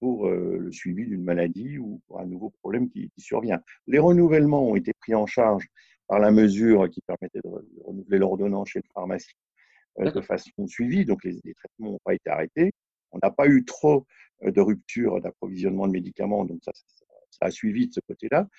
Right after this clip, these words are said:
Speaker 1: Par contre, la consultation, euh, pour oppression thoracique, enfin, pour toutes ces choses-là, ça, ça a chuté, pour, euh, ne pas dire qu'à un moment, il n'y en avait plus du tout. Parce que les gens étaient terrorisés, par, euh, le, le risque d'attraper la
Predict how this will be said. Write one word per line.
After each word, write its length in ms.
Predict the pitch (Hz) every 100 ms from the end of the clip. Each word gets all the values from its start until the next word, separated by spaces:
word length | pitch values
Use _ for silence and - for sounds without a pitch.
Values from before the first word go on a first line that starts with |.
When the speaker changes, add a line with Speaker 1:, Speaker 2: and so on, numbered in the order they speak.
| - _
Speaker 1:
Par 120 | -
contre, 200 | - -
la 80 | -
consultation, 840 | - 107 - 104 107 101 - 117 - _ _ _ _
euh, 80 | 95 -
pour 140 | 101
oppression 460 | 101 - 101 - 98
thoracique, 600 | 104 92 90 - 113 110
enfin, 100 | 90 -
pour 100 | -
toutes 180 | 104 -
ces 80 |
choses-là, 400 | 85 - 87 151
ça, 160 | - 101
ça 140 | -
a 80 | 90
chuté, 320 | - 127 190 196 _ _
pour, 220 | 90 90
euh, 100 | 87
ne 100 | 90
pas 160 | 85 98
dire 220 | 143 156
qu'à 240 | 90 90
un 20 |
moment, 220 | 87 95 135
il 80 |
n'y 0 |
en 60 | 101
avait 120 | 90
plus 160 | - 107
du 100 | 139
tout. 100 | 180 _
Parce 300 | - - _
que 40 | _
les 80 | 180
gens 100 | 143
étaient 140 | - _
terrorisés, 500 | 160 _ 135 147 170 _ _ _
par, 200 | 101 101
euh, 300 | 92 95 95 92 _ - _
le, 160 | - 98
le 160 | 101
risque 260 | 101 131 -
d'attraper 440 | 92 - 90 -
la 80 | -